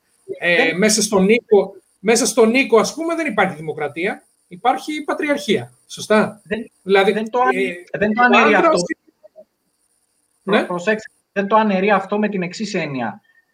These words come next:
Speaker 2: Ε, θυμηθείτε, ας πούμε, ότι η περιγραφή που κάνει ο Περικλής στον επιτάφιο του Θουκυδίδη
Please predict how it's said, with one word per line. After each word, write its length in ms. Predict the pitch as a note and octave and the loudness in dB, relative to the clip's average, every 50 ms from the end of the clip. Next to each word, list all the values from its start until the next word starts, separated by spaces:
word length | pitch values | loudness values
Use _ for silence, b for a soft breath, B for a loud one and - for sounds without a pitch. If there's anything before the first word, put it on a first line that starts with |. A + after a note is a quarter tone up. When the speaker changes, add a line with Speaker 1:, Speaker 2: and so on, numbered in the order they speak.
| _ _ | _ _
Speaker 2:
Ε, 180 | - - - - | -12 -10 -10 -8
θυμηθείτε, 480 | - - F#3 F3 E3 - G#3+ G3+ G#3+ | -4 -2 -2 -2 -2 -2 -2 0 2
ας 140 | A#3 A3 A3 | 2 2 0
πούμε, 200 | - A#3 A3+ A#3 | 0 0 0 2
ότι 320 | A#3 G3+ A3 G#3 G3+ G3+ - | 2 0 0 -2 -2 -4 -6
η 120 | - F3 | -10 -6
περιγραφή 580 | - G3 F#3 F3+ F3 E3 F3+ E3+ E3 - - A#3 | -2 0 2 2 2 2 2 0 0 -2 -4 -4
που 120 | G3+ A3 | -4 -2
κάνει 640 | G3 A3 G#3+ G#3+ G#3+ G3+ G3 F#3 E3+ D#3 C#3 B2+ A#2+ | 2 4 4 4 4 4 2 0 0 -2 -6 -8 -8
ο 120 | - D3+ D3+ | -8 -8 -4
Περικλής 340 | F3 E3+ D#3+ - F#3 G#3 | -4 -4 -4 -4 -4 -6
στον 160 | G3+ A3 G#3+ G#3 | -2 -2 -2 -2
επιτάφιο 560 | F#3+ G3 F3+ - - G#3 G#3 G#3+ G#3 G#3 F#3+ | -2 -4 -4 0 2 4 4 4 2 0 -4
του 120 | G3+ F#3+ | -6 -6
Θουκυδίδη 840 | - F#3+ - D#3+ D3 C#3 C#3+ C#3+ C#3 C3 B2+ C3+ C#3+ E3 G#3+ - _ | -10 -10 -10 -10 -10 -8 -8 -10 -10 -8 -6 -6 -4 -4 -6 -8 _